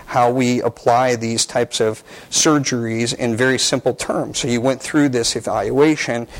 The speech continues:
and if you weren't a perfect candidate, if you didn't pass everything, then you didn't get the surgery. We now know there are exceptional cases, cases of people that have tremors or dyskinesia or things, but may flunk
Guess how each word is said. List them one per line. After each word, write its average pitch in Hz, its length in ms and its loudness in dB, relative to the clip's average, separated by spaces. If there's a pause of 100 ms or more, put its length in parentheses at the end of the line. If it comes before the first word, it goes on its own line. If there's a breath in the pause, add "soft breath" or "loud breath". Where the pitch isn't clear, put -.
(200 loud breath)
and 120 180 0
if 110 160 -2
you 123 100 2
weren't 147 280 2
a - 60 -6
perfect - 380 -2
candidate, 131 440 0
if 113 140 -6
you 127 60 -4
didn't 135 180 0
pass 127 380 -2
everything, 120 480 -2
then 113 120 -4
you 117 160 -4
didn't 117 180 -6
get - 160 -8
the - 60 -12
surgery. 110 540 -4 (420 loud breath)
We 123 120 0
now 127 180 4
know 123 180 2
there 120 220 2
are 123 140 2
exceptional 123 680 -2
cases, - 540 -6
cases - 420 -4
of - 80 -8
people 120 280 -2
that 113 120 0
have 113 220 -2
tremors 113 600 -2
or 110 80 -6
dyskinesia 117 840 -4
or 120 40 -6
things, 117 380 -6 (300 loud breath)
but 135 100 4
may 143 240 4
flunk 151 480 -2